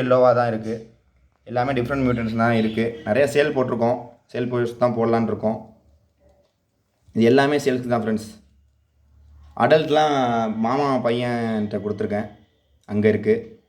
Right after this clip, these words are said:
எல்லாமே சேல் தான் போட்டிருக்கோம். ஆனா டைரக்டா வந்து பர்ச்சேஸ் பண்ற மாதிரி தான் இருக்கும், ஏன்னா நம்ம வந்து தஞ்சாவூர் டிஸ்ட்ரிக்ட் ஒரத்தநாடு. டிரான்ஸ்போர்ட் பண்றது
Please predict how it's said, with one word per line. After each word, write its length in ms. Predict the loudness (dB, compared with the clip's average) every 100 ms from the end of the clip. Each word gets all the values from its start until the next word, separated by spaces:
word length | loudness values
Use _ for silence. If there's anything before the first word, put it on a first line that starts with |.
| _ _ _ _ _ _ _ _ _ _ _ -4 2
எல்லாமே 220 | 2 2 2
சேல் 180 | 0
தான் 120 | 0 0
போட்டிருக்கோம். 420 | -2 -2 -4 -6 -12 -20 _ -20 -20 -18 -18 _ -6 0
ஆனா 100 | 4 6
டைரக்டா 280 | 6 6 2
வந்து 160 | 2 0 0
பர்ச்சேஸ் 260 | -4 -6 -6
பண்ற 140 | -4 -2
மாதிரி 140 | -2
தான் 120 | -2 -4
இருக்கும், 300 | -6 -8 -8 -4
ஏன்னா 120 | 0 2
நம்ம 140 | 4 4
வந்து 180 | 2 2
தஞ்சாவூர் 280 | 4 4
டிஸ்ட்ரிக்ட் 280 | 2 -6 -4
ஒரத்தநாடு. 360 | -4 -2 -2 -2 -4 -12 _ _ _ _ _ _ _ _ _ _ _ _ _ _ _ _ 0
டிரான்ஸ்போர்ட் 440 | 2 2 2 0 0
பண்றது 220 | 0